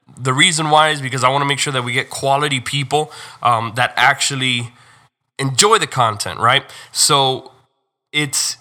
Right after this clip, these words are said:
we could very easily have, you know, hundreds of thousands of listeners,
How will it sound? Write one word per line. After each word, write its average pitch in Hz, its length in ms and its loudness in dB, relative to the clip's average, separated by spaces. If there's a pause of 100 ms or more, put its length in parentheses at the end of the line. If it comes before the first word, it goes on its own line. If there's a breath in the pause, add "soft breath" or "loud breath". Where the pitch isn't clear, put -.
(120)
we 147 140 -6
could 147 100 -4
very 180 320 4
easily 147 360 -2
have, 139 340 2
you 135 60 -4
know, 123 100 2
hundreds 147 440 0
of 120 100 -8
thousands 135 360 4
of 117 140 -4
listeners, 123 560 0